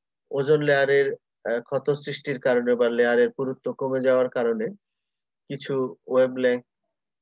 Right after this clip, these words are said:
ওইটা ক্রস করে স্পেসে ফিরে যেতে পারে না, ফলে গ্লোবাল ওয়ার্মিং হয় বা পৃথিবীর টেম্পারেচার বেড়ে যায়। এখানে একটা বিষয় মনে রাখতে হবে যে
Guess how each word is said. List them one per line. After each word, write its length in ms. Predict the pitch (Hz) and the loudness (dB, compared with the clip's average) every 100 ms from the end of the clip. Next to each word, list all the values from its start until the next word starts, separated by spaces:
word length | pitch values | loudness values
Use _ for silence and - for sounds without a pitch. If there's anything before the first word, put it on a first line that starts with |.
| - | -8
ওইটা 380 | 127 127 120 131 | -4 -4 -2 -4
ক্রস 340 | - 135 135 | 0 -2 -2
করে 380 | - 131 156 165 - | -4 -2 -2 -4 -12
স্পেসে 420 | - - 139 135 135 | -12 -2 -2 -2 -6
ফিরে 280 | - 143 | 0 0
যেতে 240 | 131 123 110 | 0 -2 -4
পারে 240 | 95 90 | -4 -8
না, 180 | 80 78 _ | -10 -16 _
ফলে 300 | 120 120 165 - 117 | -10 -8 -8 -10 -4
গ্লোবাল 460 | 117 117 120 160 - | 0 0 0 -6 -6
ওয়ার্মিং 440 | 117 107 98 95 98 | -6 -4 -8 -12 -12
হয় 140 | 101 | -10
বা 140 | 120 | -8
পৃথিবীর 460 | 104 110 101 104 110 - | -10 -12 -12 -10 -10 -8
টেম্পারেচার 560 | 107 104 95 98 113 165 _ _ _ - | -10 -8 -10 -10 -12 -12 _ _ _ -4
বেড়ে 240 | 113 104 | -2 -2
যায়। 160 | - 73 - _ _ _ _ _ _ _ _ _ _ _ _ _ _ _ _ _ - _ _ _ - | -4 -14 -18 _ _ _ _ _ _ _ _ _ _ _ _ _ _ _ _ _ -20 _ _ _ -16
এখানে 280 | 123 160 160 | -6 -2 0
একটা 260 | 156 170 | 0 -2
বিষয় 340 | 156 156 170 165 | -2 -2 -2 0
মনে 300 | 156 151 143 | -2 -2 -2
রাখতে 340 | 139 135 156 | -2 -4 -4
হবে 280 | 151 123 135 | -2 -2 -4
যে 260 | 127 131 | -6 -10